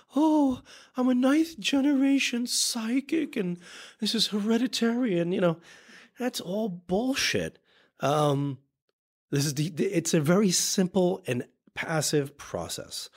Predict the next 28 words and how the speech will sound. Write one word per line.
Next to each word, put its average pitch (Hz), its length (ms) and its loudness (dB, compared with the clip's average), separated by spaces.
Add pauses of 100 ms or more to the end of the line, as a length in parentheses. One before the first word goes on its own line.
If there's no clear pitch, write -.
(420)
And 127 140 -2
all 165 300 2
they've 180 300 2
done 101 340 0 (800)
is 110 200 -4
taken 147 400 0
time 131 340 0
to 135 100 -8
quiet 131 640 0
their 127 140 2
mind 104 540 -4 (580)
long 120 380 0
enough 151 260 2
to 120 80 0
hear 120 240 0
a 110 80 0
voice 117 640 -2 (480)
that 95 140 -6
is 85 180 -6
not 95 420 -4
theirs. 87 800 -6 (1300)
And 226 240 0
is 147 160 2
that 156 200 2
voice 131 420 0
that 123 240 -2
then 135 180 2
becomes 131 760 -4